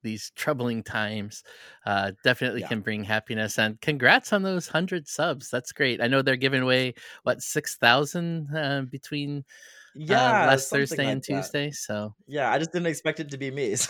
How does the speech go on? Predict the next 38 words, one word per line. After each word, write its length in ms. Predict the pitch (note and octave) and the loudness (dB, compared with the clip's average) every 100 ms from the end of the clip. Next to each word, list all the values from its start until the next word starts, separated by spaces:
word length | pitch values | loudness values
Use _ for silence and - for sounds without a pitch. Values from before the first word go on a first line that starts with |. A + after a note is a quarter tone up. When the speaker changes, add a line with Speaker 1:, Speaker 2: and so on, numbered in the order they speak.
| - | 4
Speaker 1:
<laughs> 500 | A3 G#3+ B3 F3+ - | 4 6 2 2 2
Well, 420 | C#3+ C#3+ D#3 G3+ | 0 4 4 6
I'm 140 | G#3+ G#3+ | 4 6
glad 200 | A3+ G#3 | 6 6
it 80 | |
was. 280 | D3 A2+ G2 | 6 4 4
You 120 | C3 | -2
definitely 540 | C3+ D#3 D3+ D3 B2+ B2+ | 2 2 2 0 2 -2
deserve 360 | A2+ F#2+ F#2+ | -2 -2 -2
it. 120 | F#2 G2 | -4 -2
You're 140 | A2+ | -2
a 40 | |
Speaker 2:
Yeah. 40 | G#2 | 0
Speaker 1:
great 240 | A#2 A#2 | -2 -2
streamer 400 | - C#3+ C#3 C#3 C3+ - - - _ | -6 -6 -6 -6 -8 -18 -20 -20 _
and 100 | F#3 | -2
a 40 | F3 | -2
great 240 | F3+ F3 | -2 -4
Speaker 2:
Oh, 40 | - | -2
Speaker 1:
player, 380 | F3+ A#2+ F#2+ F#2+ | 0 0 -2 -8
so. 240 | - - F#2+ | -12 -8 -8
Speaker 2:
thanks. 180 | G2+ _ _ _ - _ _ _ - - | -10 _ _ _ -20 _ _ _ -20 -18
Thank 220 | A#2+ G#2+ G#2 | -14 -14 4
you. 40 | |
Speaker 1:
But 240 | D#3 F#3+ F3 | 8 8 6
we're 200 | E3+ G3+ | 8 8
here 280 | G3+ A3+ | 8 8
really 300 | G#3+ F3 G3+ | 8 6 4
to 100 | G3 | 2
talk 280 | D#3+ E3+ E3+ | 4 6 6
about 260 | E3 D#3 E3 | 6 6 6
the 80 | D3 | 4
Rogue, 380 | B2+ G#2+ G#2+ | 6 6 4
so 380 | G#2+ - A2+ A2+ | 0 4 6 6
let's 400 | A2+ B2 E3+ - | 8 8 6 2
jump 440 | C3+ A#2 A#2+ C#3 - | -10 0 4 4 4
right 240 | F3 G#3+ | 4 4
in. 300 | B3+ A3 - | 0 -4 -8